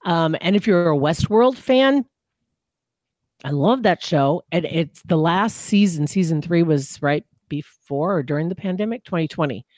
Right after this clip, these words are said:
They've got se-, the next season's coming in June, season four. Um, that's with Anthony Hopkins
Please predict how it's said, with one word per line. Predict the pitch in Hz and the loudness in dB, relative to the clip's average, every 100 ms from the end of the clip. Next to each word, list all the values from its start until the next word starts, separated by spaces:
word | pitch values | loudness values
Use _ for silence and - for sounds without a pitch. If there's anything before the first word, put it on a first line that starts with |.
| _ _ _ _ | _ _ _ _
They've | 156 147 | -2 0
got | 151 123 | -2 -4
se-, | - 170 | -2 0
the | 147 | 2
next | 175 160 | 0 0
season's | 185 175 139 | 0 0 0
coming | - 156 135 | -2 -2 -2
in | 127 | -2
June, | 117 120 104 92 - | -4 -6 -6 -10 -10
season | - 151 135 | -4 -2 -2
four. | - 123 98 120 _ _ _ - _ _ _ - | -4 -2 -2 -6 _ _ _ -20 _ _ _ -6
Um, | 135 127 123 117 120 | -2 0 -2 -4 -2
that's | 170 165 | -2 0
with | 180 | 0
Anthony | 180 180 160 | 2 2 2
Hopkins | 143 139 180 180 202 - | 0 -2 0 0 0 -8